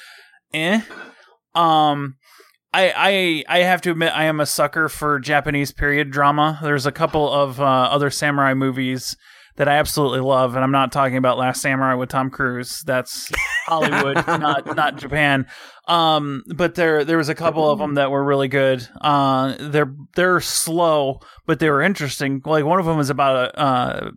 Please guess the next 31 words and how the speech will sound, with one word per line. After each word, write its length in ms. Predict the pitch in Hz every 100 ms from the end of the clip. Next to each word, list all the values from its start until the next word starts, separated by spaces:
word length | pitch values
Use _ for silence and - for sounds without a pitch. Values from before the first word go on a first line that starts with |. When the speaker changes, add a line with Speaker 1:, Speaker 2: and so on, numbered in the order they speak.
| - -
Speaker 1:
a 540 | 82 85 - 82 156 139
dirt 240 | 160 143
poor 180 | - 147
samurai, 640 | 127 139 143 139 135 131 123 - - - -
uh, 480 | - 135 127 127 123 120 135
who 260 | 139 143 131 123 135
is 180 | 151
trying 260 | - 160 151
to 40 |
find 220 | 131 135 131
love, 240 | 131 127
and 80 | 127
it 60 |
was, 180 | 131 135
that 180 | 151 151
was 140 | 143
kinda 200 | - 135
interesting, 680 | 127 - 131 - 123 123 123 151
you 60 |
know, 100 | 139
from 180 | 123 127
a 40 |
different 400 | 117 120 123 -
standpoint. 540 | - 135 127 135 127 107
And 80 | 139
then 100 | 135
there 100 | 131
was 120 | 127
another 240 | 139 139
one 240 | 131 131 117
who'd, 340 | 135 131 117